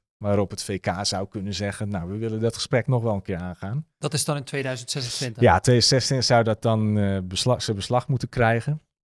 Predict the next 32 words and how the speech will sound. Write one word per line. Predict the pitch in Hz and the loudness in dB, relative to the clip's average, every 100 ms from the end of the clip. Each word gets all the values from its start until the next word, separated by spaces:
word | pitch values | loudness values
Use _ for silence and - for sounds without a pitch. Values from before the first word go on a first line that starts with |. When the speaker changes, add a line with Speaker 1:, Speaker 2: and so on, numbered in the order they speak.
| _ _ _ - - | _ _ _ -12 -8
Speaker 1:
Sowieso | - 98 101 104 107 | 0 2 4 2 0
staan | - 101 104 | 2 2 2
er | 98 | 2
verschillende | 87 - 107 98 | 2 2 2 0
bepalingen | - 110 107 110 107 101 110 | 4 4 4 2 0 0 -2
in | 98 | -2
die | 98 101 | -2 -2
overeenkomst, | 98 95 92 104 104 98 95 - - | -2 -4 -6 -8 -8 -8 -8 -10 -12
eh, | 92 87 | -12 -8
die | 95 | -4
maken | 98 98 101 98 90 | -2 0 -2 -4 -4
dat | 90 - | -4 -2
na | 101 104 | 0 0
tweeduizend | - 104 95 92 101 | 0 -2 -2 -2 -4
zesentwintig, | - 104 95 - 107 101 107 - - | -2 -4 -4 -2 -2 0 -4 -6 -8
hè, | 90 | -6
dan | 104 92 | -2 -2
is | 90 | -4
die, | - 85 | -6 -8
die | 85 82 | -8 -4
infacering | 110 110 98 - 98 95 90 90 | -2 2 2 2 0 0 -6 -8
van | 104 90 90 _ _ _ _ | -8 -6 -8 _ _ _ _
het, | 101 92 - 98 | -2 -2 -2 -4
eh, | 87 90 | -4 -6
het | 90 - | -10 -2
overhevelen | 110 98 95 98 87 87 | -2 0 -2 -4 -4 -8
van | 90 | -8
quota | - 110 107 92 90 | -2 0 0 -2 -8
is, | 90 82 - | -6 -4 -4
is | 78 - | -6 -8
dan | 82 | -8
klaar. | - 95 113 131 | -6 -8 -8 -10